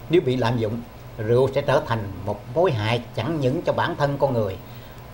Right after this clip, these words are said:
mà còn có thể gây nên nhiều tội lỗi ở những gia đình và xã hội. Những tài liệu khoa học được trình bày ngày hôm nay thì được lấy từ trong tài liệu nghiên cứu khoa học của các tổ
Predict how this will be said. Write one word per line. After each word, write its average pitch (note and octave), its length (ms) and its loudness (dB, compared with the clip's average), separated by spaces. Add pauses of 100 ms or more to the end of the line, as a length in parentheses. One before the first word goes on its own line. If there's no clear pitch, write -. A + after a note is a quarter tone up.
mà G#2+ 220 0
còn - 120 0
có D3 60 4
thể B2+ 220 4
gây D#3 440 4
nên D3+ 340 2
nhiều A#2 280 0
tội A#2+ 160 2
lỗi A#2+ 320 2 (120)
ở A#2+ 120 0
những C3+ 280 -2
gia C#3 100 6
đình A#2+ 180 0 (960)
và G2+ 160 -2
xã B2+ 160 2
hội. G#2+ 240 -2 (920)
Những D3 180 0
tài C#3+ 120 6
liệu B2 180 2
khoa B2+ 140 2
học A#2+ 220 2 (640)
được A#2 140 -2
trình A2+ 180 2
bày G#2+ 180 -2
ngày G#2 140 -2
hôm A#2+ 140 -2
nay C#3 220 4 (920)
thì A#2 80 0
được A#2 120 2
lấy F#3 300 6
từ - 120 2
trong B2+ 180 0
tài A2 160 -2
liệu A2 180 -2
nghiên C#3 240 2
cứu F3+ 260 4
khoa D3 120 2
học A#2 320 2
của C3+ 100 0
các E3+ 260 0
tổ C3+ 160 4